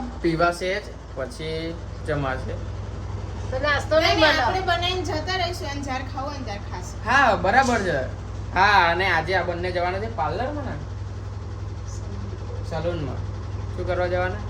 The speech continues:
Speaker 3: મેડિકલ.
Speaker 1: પેડિક્યોર. એટલે પેલા નાના નાના પેલા કૂતરા હોય ને ક્યોરિંગ કરે ને?
Speaker 3: પગમાં કરે પેડિક્યોર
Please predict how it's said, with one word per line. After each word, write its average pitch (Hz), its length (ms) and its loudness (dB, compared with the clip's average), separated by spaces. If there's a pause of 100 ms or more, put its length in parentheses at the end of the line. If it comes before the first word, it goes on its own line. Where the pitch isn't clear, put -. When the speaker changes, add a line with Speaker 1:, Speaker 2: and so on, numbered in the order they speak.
(640)
Speaker 3:
મેડિકલ. 208 600 -2 (1500)
Speaker 1:
પેડિક્યોર. 139 460 -2
એટલે - 560 -2 (300)
પેલા 170 160 -2
નાના 151 260 0
નાના 156 200 0
પેલા 151 180 0
કૂતરા 143 380 -2
હોય 143 160 0
ને 143 120 0 (880)
ક્યોરિંગ 143 300 0
કરે 147 220 -2
ને? - 120 -2 (1300)
Speaker 3:
પગમાં 269 640 -2
કરે 269 420 -2
પેડિક્યોર 240 640 -2